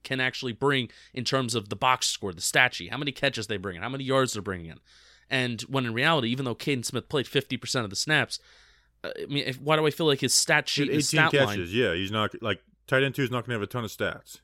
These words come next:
Speaker 1: His, but his stat line was better in twenty nineteen when he played just a few games.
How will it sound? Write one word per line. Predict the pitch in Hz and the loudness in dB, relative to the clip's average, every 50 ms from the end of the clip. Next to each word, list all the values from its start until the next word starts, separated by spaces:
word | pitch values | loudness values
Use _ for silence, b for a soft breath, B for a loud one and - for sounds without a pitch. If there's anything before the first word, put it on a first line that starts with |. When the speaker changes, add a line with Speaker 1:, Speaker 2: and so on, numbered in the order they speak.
| _ | _
Speaker 1:
His, | - 156 135 | -2 -2 -2
but | - - 180 151 | 0 2 2 2
his | 147 139 - | 2 2 0
stat | - 185 175 170 160 | 2 2 2 2 2
line | 160 151 | 2 0
was | 139 127 | -2 0
better | - 165 160 156 139 | 4 4 4 4 4
in | 127 113 | 0 0
twenty | - 156 151 135 127 | 0 0 0 2 2
nineteen | 139 170 170 - - 120 113 110 | 2 2 0 0 -2 -4 -2 -2
when | 113 107 | -4 -4
he | 113 123 120 107 101 _ _ _ | -4 -4 -4 -4 -6 _ _ _
played | - - 165 139 117 - | -2 2 2 2 4 2
just | 127 - - | 0 -2 -2
a | 120 | -4
few | - - 135 120 | -4 -2 -2 0
games. | 101 139 165 135 92 - - | 4 4 4 4 2 -2 -6